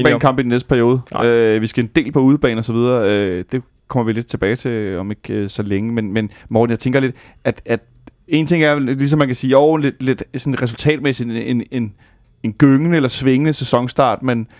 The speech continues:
Speaker 2: er, er jeg for optimistisk, når jeg tænker bare de sidste to kampe? Fordi jeg synes, at, at udtrykket i, på den måde, vi ser ud som hold, er så, er så meget forbedret.
Speaker 1: Øh, det synes jeg ikke, du er. Øh, der skal selvfølgelig lidt mere til at vise, om der er, er,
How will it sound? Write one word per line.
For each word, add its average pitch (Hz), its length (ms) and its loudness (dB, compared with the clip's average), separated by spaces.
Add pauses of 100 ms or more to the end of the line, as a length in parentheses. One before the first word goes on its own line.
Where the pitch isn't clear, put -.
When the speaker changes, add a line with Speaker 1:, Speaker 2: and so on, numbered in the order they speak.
(460)
Speaker 2:
er, 120 120 4
er 120 220 0
jeg 113 140 0
for 123 100 2
optimistisk, 143 540 0
når 151 80 2
jeg 127 100 0
tænker 139 240 0
bare 127 180 0
de 147 80 -4
sidste - 300 -4
to 151 180 0
kampe? 131 380 -2
Fordi 139 160 -2
jeg 139 100 0
synes, 156 220 -2
at, 156 140 -4 (300)
at 127 160 0
udtrykket 160 540 2
i, 120 340 -6 (120)
på 131 60 -4
den 147 160 2
måde, 143 100 4
vi 139 40 -2
ser 143 120 2
ud 135 40 4
som 139 120 0
hold, 139 220 2
er 131 160 -2
så, - 200 -10
er - 40 -6
så - 120 0
meget 143 220 0
forbedret. 160 340 -2 (920)
Speaker 1:
Øh, 120 460 4 (160)
det 135 120 2
synes 175 180 2
jeg 151 80 4
ikke, 117 100 -2
du 139 80 2
er. 117 240 2 (100)
Øh, 110 220 2
der 113 80 2
skal 113 160 -2
selvfølgelig 127 260 2
lidt 127 140 2
mere 127 160 4
til 139 120 0
at 117 80 0
vise, 120 240 2
om 117 100 -2
der 107 240 4
er, 101 120 2
er, 110 260 -2